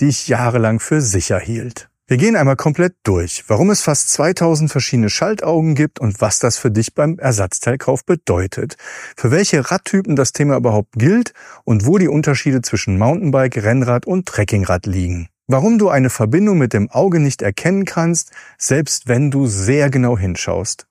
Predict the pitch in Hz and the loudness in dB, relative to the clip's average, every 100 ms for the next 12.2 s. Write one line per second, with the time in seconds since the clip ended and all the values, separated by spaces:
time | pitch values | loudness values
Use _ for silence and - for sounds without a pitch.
0 | _ - 190 180 135 - 135 131 123 170 | _ 0 2 2 2 0 0 2 2 2
1 | 202 147 147 - 135 117 117 127 110 - | 0 0 -2 0 0 2 0 0 -4 -4
2 | 110 - 170 - 110 - 120 151 - 131 | -4 0 0 0 -4 -2 -2 -2 0 0
3 | 135 127 110 101 123 175 185 180 165 165 | 0 0 0 -2 -2 -2 -2 -2 -2 -4
4 | - 151 160 160 160 156 156 - - - | -4 0 2 2 2 0 -2 -6 -18 -20
5 | - - 104 - - 185 214 139 117 - | -12 -2 -2 -2 0 0 2 2 0 0
6 | 135 143 - 156 127 131 127 123 123 139 | -2 -2 0 0 2 0 2 2 2 0
7 | 117 104 95 113 135 - - 123 117 - | 0 0 2 0 0 -4 -6 -2 -2 0
8 | 120 113 110 127 135 107 92 - - 262 | -2 0 0 2 2 2 0 -4 -8 -4
9 | 160 143 101 85 76 - _ 147 - 170 | 0 0 0 -2 -6 -12 _ -2 0 2
10 | 156 185 254 - 165 160 - 147 135 - | 2 2 0 0 0 0 -2 0 0 0
11 | 131 123 - - - 151 151 - - 120 | -2 -2 -4 -6 -2 0 0 -4 -2 0
12 | 120 | 0